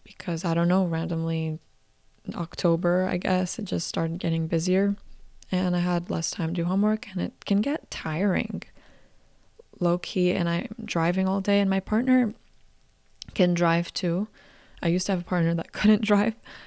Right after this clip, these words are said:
so I had to constantly drive, but now I can switch off with my partner if I ever get sleepy or tired, because it's just, it's not that it's, like, physically draining work, but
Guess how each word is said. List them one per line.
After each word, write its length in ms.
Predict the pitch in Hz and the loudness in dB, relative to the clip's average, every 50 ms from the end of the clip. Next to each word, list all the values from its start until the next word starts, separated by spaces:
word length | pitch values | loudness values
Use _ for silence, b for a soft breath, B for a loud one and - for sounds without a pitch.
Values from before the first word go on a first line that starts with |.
| B B B B | B B B B
so 160 | - - 175 | -2 0 0
I 20 | |
had 180 | 175 175 175 175 | 2 0 0 0
to 60 | - | -2
constantly 480 | 175 - - 165 160 165 - 190 180 175 | -4 -4 -4 -4 -2 -2 -2 0 0 0
drive, 300 | 165 170 160 160 175 165 | 0 0 0 0 0 -2
but 220 | 170 175 - - - _ - | -2 -4 -4 -6 -12 _ -4
now 340 | 175 170 175 170 175 175 175 | -2 0 2 2 2 0 0
I 100 | 170 170 | -2 -2
can 160 | - 180 170 | -4 -6 -6
switch 240 | - - - - - | -4 -6 -6 -4 -4
off 160 | - 165 - | -6 -8 -8
with 100 | - - | -8 -6
my 120 | 196 180 | -6 -6
partner 520 | 170 - 165 170 - 175 170 170 170 170 b b b b b b - | -4 -2 -2 -2 0 0 0 0 0 -2 b b b b b b -10
if 100 | - - | -4 -2
I 60 | 160 | -2
ever 280 | 175 156 165 175 170 | -2 -2 -2 -2 -4
get 240 | 160 - - - - | -4 -2 -4 -6 -6
sleepy 540 | - - - - - 170 170 - - 175 170 | -6 -8 -8 -4 -2 -2 -2 -2 -2 -2 0
or 140 | 165 160 156 | -2 -2 -4
tired, 600 | - - 170 160 165 165 165 165 160 160 160 175 - - - - - - - _ _ _ _ _ - | -6 -4 -2 -2 0 0 0 0 -2 -2 -4 -8 -12 -18 -20 -20 -20 -20 -20 _ _ _ _ _ -4
because 280 | 180 175 - - 190 190 | -4 -4 0 0 0 2
it's 280 | 185 180 180 - - - | 0 0 -2 -6 -8 -4
just, 540 | - 190 190 - - - - - - - - - _ - _ - _ _ - b b b b b b b b b b b b b - | -4 -4 -4 -4 -10 -16 -16 -16 -16 -18 -20 -20 _ -20 _ -20 _ _ -20 b b b b b b b b b b b b b -4
it's 160 | 220 220 - | -4 0 2
not 280 | 233 226 247 277 302 - | 2 4 4 2 0 -4
that 180 | 392 370 359 - | -6 -6 -6 -6
it's, 260 | - - - - - | -10 -12 -10 -8 -6
like, 300 | 247 226 214 190 - - | -4 -2 -4 -4 -6 -10
physically 720 | - - - - - 156 151 - 208 - - 214 202 180 165 | -20 -20 -12 -6 -4 -4 -2 -2 -4 -2 -2 -2 -2 -2 -4
draining 680 | - - - 160 156 160 170 180 180 175 165 170 175 165 | -6 -4 -2 -2 0 0 0 0 -2 -2 -4 -6 -6 -4
work, 580 | 165 160 156 208 240 - - - - - _ _ _ _ _ _ _ _ - - - - _ _ - - - - _ - - | -2 -2 -2 -2 -4 -8 -14 -20 -20 -20 _ _ _ _ _ _ _ _ -20 -20 -20 -20 _ _ -20 -20 -20 -20 _ -12 -4
but 760 | - 180 180 175 165 165 - - - - - - - - - | -2 0 0 0 -2 -4 -6 -8 -10 -10 -10 -10 -12 -14 -18